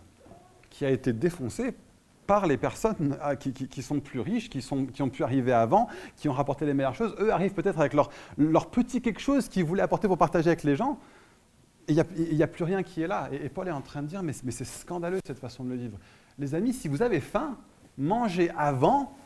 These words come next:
Comme ça, quand vous arrivez, vous allez pouvoir montrer un petit peu de retenue pour vous attendre les uns les autres, le temps que chacun puisse arriver au repas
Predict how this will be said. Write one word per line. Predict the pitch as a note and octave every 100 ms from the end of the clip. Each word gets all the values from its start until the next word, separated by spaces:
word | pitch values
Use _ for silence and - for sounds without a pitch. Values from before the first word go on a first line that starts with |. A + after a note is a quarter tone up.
| - - -
Comme | F3+ D#3
ça, | A#3
quand | G#3
vous | E3+ D#3+
arrivez, | D3+ A3
vous | G#3
allez | E3
pouvoir | D3+ A3+
montrer | F#3+ F3+ - B3+
un | G3+
petit | - G3
peu | G3+ A#3
de |
retenue | E3+ F#3+ F#3+ A3+ C4+
pour | G3
vous | D3+ E3
attendre | F3 A3 A3+
les | F3 D3+
uns | D#3+
les | D#3+
autres, | A3
le | D3+
temps | C#3 -
que | C#3+
chacun | D3 C3+ F#3
puisse | - D3
arriver | C3 B2+ A2 D3 G3 - - - -
au | C#3+
repas | C#3+ C#3 - C#3 E3+ -